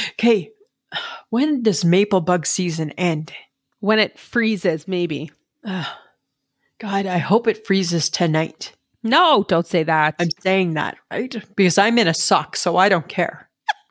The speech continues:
Speaker 1: I'm prepared. I'm, I, I'm, I'm full
Speaker 2: Uh,
Speaker 1: fall. Because
Speaker 2: uh-huh.
Speaker 1: here's the thing, right? Those maple bugs are at my office. They're in,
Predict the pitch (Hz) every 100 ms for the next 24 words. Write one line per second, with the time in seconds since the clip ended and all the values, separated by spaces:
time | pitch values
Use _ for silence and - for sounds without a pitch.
0 | _ _ - 180 202 - 151 - 170 -
1 | - - _ _ - 185 190 - 185 185
2 | - 185 196 175 - - 196 170 - -
3 | 359 359 349 311 302 170 170 - - -
4 | - 214 220 240 220 220 277 262 240 233
5 | 180 170 180 202 196 226 269 190 151 156
6 | 170 160 151 - 139 - 247 254 269 262
7 | - - - _ 175 175 170